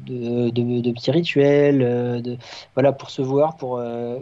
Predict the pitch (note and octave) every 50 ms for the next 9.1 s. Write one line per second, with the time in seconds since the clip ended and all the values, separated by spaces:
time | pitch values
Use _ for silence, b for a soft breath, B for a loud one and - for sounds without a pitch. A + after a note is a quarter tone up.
0 | - - - - - D3 - - - - - - - - C#3+ B2+ D3 D3+ - D#3+
1 | D#3 F3 - - E3 D3+ C#3+ - - - D3 - C#3 - C3+ C3 - - C#3 C3
2 | B2+ - C#3 B2 - - C#3+ C#3+ C3+ - B2 A#2+ A2 - A#2+ - - D3 C#3+ C#3
3 | C3+ C3+ D3 D3+ C#3+ C3 - - C3 B2+ C3+ C#3 C#3+ C#3+ - - C3 A#2 A#2 A#2
4 | B B B B B B B B - - A#2 A#2 A#2 - B2+ B2+ - B2+ B2+ B2
5 | B2 A#2+ A#2+ - - C3+ D3 D3+ D#3 _ b b b b b b _ - B2 A#2+
6 | A#2 A2+ A2+ A2+ A2+ A2+ A2+ A2+ A2+ A#2 A#2 - C#2 C2+ - - D2 - - -
7 | - - C3+ C3+ C3+ C3+ C3+ C3+ C3+ C#3 D3 D3 D3 D3 C3+ B2 A#2+ A#2+ A#2+ A#2+
8 | B2 A#2+ A#2+ A#2+ B2 B2 B2+ C3 B2+ B2 A#2+ B2 B2 C3 D#3 D3+ C3+ D3+ D3+ C#3
9 | A#2+